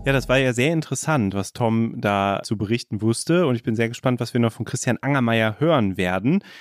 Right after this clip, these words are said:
Ihr, liebe Hörerinnen und Hörer, habt's vielleicht gehört, ich bin ein bisschen erkältet. Deswegen liegen bei mir auch so ein paar Drogen vor mir. Ein Nasenspray, Aspirin und Lutschtabletten. Also entschuldigt, wenn ich zwischendurch mal huste oder niese. Das hat leicht erschwerte Bedingungen heute hier.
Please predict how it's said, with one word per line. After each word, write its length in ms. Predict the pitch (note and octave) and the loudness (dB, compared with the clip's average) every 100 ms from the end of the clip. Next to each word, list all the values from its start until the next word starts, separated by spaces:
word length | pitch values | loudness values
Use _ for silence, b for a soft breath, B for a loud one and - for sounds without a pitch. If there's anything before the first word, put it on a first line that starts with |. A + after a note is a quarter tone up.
| B B _ | B B _
Ihr, 140 | C3+ | 0
liebe 180 | B2+ A#2 | 2 2
Hörerinnen 280 | B2 B2 A#2+ | 2 2 2
und 100 | A2+ | 0
Hörer, 160 | B2 A#2+ | 0 0
habt's 160 | B2+ | -2
vielleicht 160 | A#2+ A2+ | -4 -2
gehört, 180 | A#2 - | -2 -2
ich 80 | |
bin 120 | - B2 | -4 -4
ein 20 | |
bisschen 220 | B2+ A#2+ | -4 -6
erkältet. 480 | A#2+ - C#3 D#3 A#2+ | -8 -4 -2 -2 -4
Deswegen 260 | A2 A#2+ | -4 -2
liegen 180 | A#2 C3 | 0 -2
bei 120 | A#2 | -2
mir 180 | A#2 A#2 | -2 -2
auch 140 | B2 - | -4 -6
so 120 | A#2+ | -8
ein 60 | |
paar 160 | G#2 G2+ | -4 -4
Drogen 640 | F#2+ G2 A#2 D3+ A#2+ G#2 G#2 B B B | -2 0 4 4 4 2 0 B B B
vor 280 | - A2 G2+ | -4 0 2
mir. 200 | B2+ C3+ | 0 0
Ein 140 | A2 | 0
Nasenspray, 1000 | G#2 C3 D3 C3+ - - B2+ C3+ D3+ D3 | 2 0 0 -6 -8 -2 2 4 2 0
Aspirin 880 | - A2+ - A#2+ G#2 A#2 D3 D#3 D3+ b b b b | -4 -8 -4 -6 -4 0 2 4 2 b b b b
und 240 | D3+ A#2+ A2 | -2 0 2
Lutschtabletten. 800 | C3 - - F#2 F2 E2 - F2+ | 0 -2 -4 -2 -2 -4 -2 -2
Also 220 | G2+ G#2 | 0 0
entschuldigt, 500 | G2+ - A#2 A2 - | 0 0 0 -2 -2
wenn 100 | G#2 | -2
ich 120 | G2+ | -2
zwischendurch 480 | - G#2+ G#2+ A2 A2 | -2 -2 0 -2 0
mal 160 | G#2 | -2
huste 480 | A2 B2 - G#2+ G#2+ | -2 -6 -2 0 0
oder 200 | G#2+ G#2 | -2 2
niese. 300 | G2+ A#2 - | 4 2 0
Das 160 | G2+ - | -4 -4
hat 140 | - | -4
leicht 280 | G#2 B2 - | 0 -2 -4
erschwerte 500 | A2+ - A#2 C3+ C3+ | -8 -4 0 0 0
Bedingungen 640 | A#2 - C3+ C#3 G2+ E2 | -4 0 2 2 0 -4
heute 320 | D#2+ E2+ - F2 | -6 -10 -10 -12
hier. 440 | - F2 - - | -10 -8 -8 -10